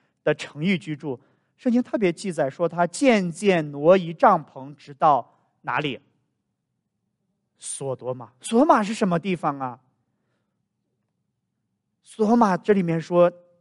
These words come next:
人在耶和华，那地的人，索多玛人在耶和华面前罪大恶极。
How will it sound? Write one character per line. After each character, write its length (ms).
人 340
在 220
耶 200
和 80
华， 160
那 180
地 160
的 140
人， 100
索 140
多 100
玛 160
人 160
在 140
耶 160
和 60
华 100
面 180
前 280
罪 340
大 380
恶 160
极。 260